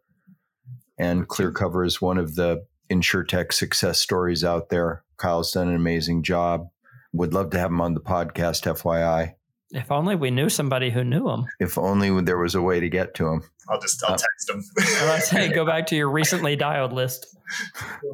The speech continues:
Speaker 1: Um, what did you learn at ClearCover?
Speaker 3: <sighs> Oh, man.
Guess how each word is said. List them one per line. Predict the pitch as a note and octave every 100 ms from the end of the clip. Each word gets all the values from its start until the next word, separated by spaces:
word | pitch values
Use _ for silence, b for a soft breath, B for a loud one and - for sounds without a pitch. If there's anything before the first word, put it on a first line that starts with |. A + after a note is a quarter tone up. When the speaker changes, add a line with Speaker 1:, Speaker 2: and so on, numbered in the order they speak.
| A2+
Speaker 1:
Um, | A2 G#2 F#2+ - _ _ _ _ _ _
what | G#2+ - B3
did | F3+
you | D#3
learn | A#2+ G#2+ G#2
at | -
ClearCover? | G#2 F2+ - E2 E2 -
Speaker 3:
<sighs> | _ B B B B F#3 B _ - B B B B
Oh, | G2+
man. | F#2 F2+ F2+ E2